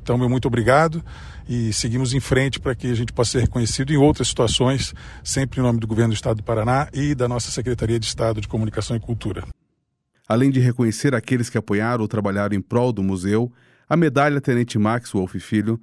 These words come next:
Speaker 2: também tem a finalidade de propagar a memória da participação do Brasil na Segunda Guerra Mundial. O Museu do Expedicionário foi criado pela Legião Paranaense do Expedicionário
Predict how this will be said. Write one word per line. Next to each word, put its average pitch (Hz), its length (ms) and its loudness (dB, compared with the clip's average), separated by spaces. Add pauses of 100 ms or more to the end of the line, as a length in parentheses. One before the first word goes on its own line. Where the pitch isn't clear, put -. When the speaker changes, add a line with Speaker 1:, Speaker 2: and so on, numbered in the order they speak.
(260)
Speaker 2:
também 156 260 4
tem 156 140 2
a 147 40 0
finalidade 127 680 0
de 117 100 0
propagar 120 560 0
a 117 40 2
memória 107 500 2
da 113 100 0
participação 117 480 -2
do 123 80 2
Brasil 135 540 2
na 151 180 0
Segunda 131 420 0
Guerra 95 320 -2
Mundial. 117 440 2 (440)
O 92 60 0
Museu 101 300 4
do 120 60 4
Expedicionário 113 680 -2
foi 127 100 -2
criado 117 320 0
pela 113 160 0
Legião 107 340 0
Paranaense 104 640 -2
do 101 80 -2
Expedicionário 113 720 -2